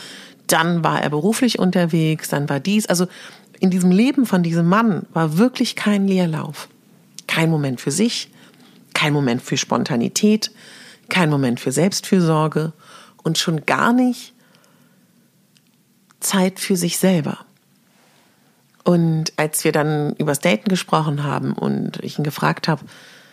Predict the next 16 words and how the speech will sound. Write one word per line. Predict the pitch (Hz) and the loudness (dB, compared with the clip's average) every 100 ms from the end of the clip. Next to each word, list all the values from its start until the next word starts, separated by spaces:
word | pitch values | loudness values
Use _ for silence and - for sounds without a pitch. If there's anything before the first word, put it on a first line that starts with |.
| _ _ _ _ _ | _ _ _ _ _
„Wie | 185 | 0
soll | 160 180 | 4 6
denn | 208 190 | 4 2
die | 185 | 0
Frau | - 180 175 | -2 0 2
sein, | 175 214 302 202 | 2 2 2 0
die | - | 0
da | - 139 | -4 -2
in | 139 | 0
dein | 139 135 | -2 -2
Leben | 135 147 143 | -2 -2 -2
passt, | 139 135 - | -4 -6 -4
wenn | 135 | -4
du | 131 | -2
darüber | - 127 127 | -4 -4 -4
nachdenkst?“ | 123 127 151 - 131 127 135 - | -4 -4 -6 -6 -6 -6 -8 -12